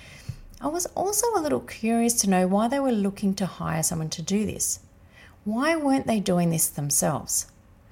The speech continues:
What kind of conversations were going on with the existing leader? It was like a big red flag for me about the culture I would be stepping into. So a little bit of a side issue here. So when you're asked questions in job interviews,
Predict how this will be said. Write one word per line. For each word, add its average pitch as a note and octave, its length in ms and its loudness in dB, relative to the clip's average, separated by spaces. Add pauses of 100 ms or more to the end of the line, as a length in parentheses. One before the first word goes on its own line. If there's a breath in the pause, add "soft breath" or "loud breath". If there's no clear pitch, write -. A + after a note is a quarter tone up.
(220 soft breath)
What - 160 -2
kind E4 220 2
of D#4 100 -2
conversations A3+ 720 2
were G3 80 0
going G3 400 4
on F#3 120 4
with F3+ 140 2
the E3+ 100 0
existing E3 640 0
leader? D#3 360 0
It - 40 -2
was A3+ 140 2
like D4 160 0
a C4 80 2
big A#3 440 -2
red F3+ 320 0
flag D#3 320 0
for E3 140 -6
me D3+ 180 -4
about D3+ 260 -4
the F3 60 -6
culture A3 460 0
I - 160 2
would F3 140 2
be F3+ 100 -4
stepping E3 460 0
into. D3+ 380 -6
So A3+ 180 0
a - 20 0
little C4+ 220 0
bit G3 140 0
of D#3 100 2
a D3 40 -4
side F3 360 4
issue F3 180 -4
here. C#3+ 260 -6 (280 loud breath)
So A#3 160 2
when C#4 360 2 (120)
you're G3+ 420 2 (180)
asked A3 400 0
questions F3 540 -2
in D3+ 220 -4
job D4+ 240 2
interviews, D#3+ 520 -2